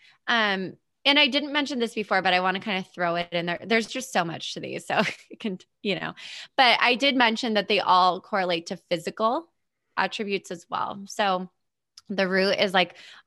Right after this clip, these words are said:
our legs and our feet, our sciatic nerve. They all correlate to a different nerve plexus. Um, our sacral is, like, our reproductive organs.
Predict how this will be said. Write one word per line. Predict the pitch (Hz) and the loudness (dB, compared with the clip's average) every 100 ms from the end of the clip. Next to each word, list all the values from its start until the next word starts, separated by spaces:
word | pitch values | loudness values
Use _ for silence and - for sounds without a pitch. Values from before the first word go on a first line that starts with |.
| 196 | 2
our | 190 | 4
legs | 180 175 160 160 170 175 185 | 4 2 4 4 0 -2 -4
and | 165 | -4
our | 160 | -4
feet, | - - 175 170 175 - - _ - | -8 -6 -2 -2 -4 -8 -18 _ -4
our | 175 | -4
sciatic | - 170 165 160 170 170 | 0 2 4 2 0 -4
nerve. | 165 160 160 190 190 | -6 -6 -4 -4 0
They | 185 | 4
all | 170 170 175 | 4 4 0
correlate | - - 175 170 180 - | -6 0 2 2 0 -2
to | 190 | -8
a | |
different | 170 170 170 | -6 -6 -8
nerve | 165 160 156 - | -8 -10 -10 -4
plexus. | 175 185 - 220 269 - - _ - - - | -2 -2 -4 -4 -4 -12 -20 _ -20 -20 -6
Um, | 214 202 175 175 180 _ _ _ - | 0 2 2 0 -4 _ _ _ 0
our | 175 175 180 170 - _ | 2 4 2 -2 -8 _
sacral | - - 175 175 208 196 | -12 -2 -2 0 2 2
is, | 170 175 170 | 2 0 0
like, | 170 170 | -4 -2
our | 151 165 165 | -2 -2 -4
reproductive | 156 185 175 185 165 143 - 175 | -8 -8 -6 -6 -6 -6 -6 -8
organs. | - 185 185 214 294 | -2 -2 0 -4 -4